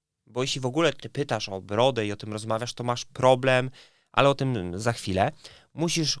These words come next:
uzyskać w pewnym sensie pozwolenie lokalnego grona starszych. Jak się nie zgodzą, to piszesz sobie do biura oddziału, a oni piszą do ciała kierowniczego i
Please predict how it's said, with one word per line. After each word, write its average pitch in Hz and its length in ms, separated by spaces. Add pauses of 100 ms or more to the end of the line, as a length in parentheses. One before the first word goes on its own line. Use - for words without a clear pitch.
uzyskać 123 720 (200)
w - 60
pewnym 110 300
sensie 107 420 (200)
pozwolenie 139 520
lokalnego 131 540
grona 127 300
starszych. 101 720 (100)
Jak 76 260
się 123 140
nie 120 120
zgodzą, 131 420
to 113 120
piszesz 120 300
sobie 117 240
do 104 140
biura 113 320
oddziału, 101 580 (240)
a 131 80
oni 214 180
piszą 175 260
do 151 100
ciała 151 260
kierowniczego 131 720 (320)
i 202 380